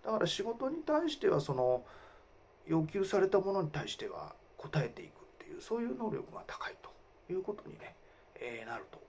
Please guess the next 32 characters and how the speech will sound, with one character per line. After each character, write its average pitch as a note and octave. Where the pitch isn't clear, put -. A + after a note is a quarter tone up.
思 A2+
い A2
ま G#2+
す。 -
え E3+
ー、 E3+
五 F3
室 -
金 -
星。 -
ま F#3+
あ、 -
子 E3+
供 G#3+
運 D#3
も A#2
見 C3
る B2+
ん G#2+
で -
す -
け G2+
ど -
も、 A2
そ -
の A#2+
五 D3
室 -
金 A#2
星、 G#2
子 C#3
供 C#3+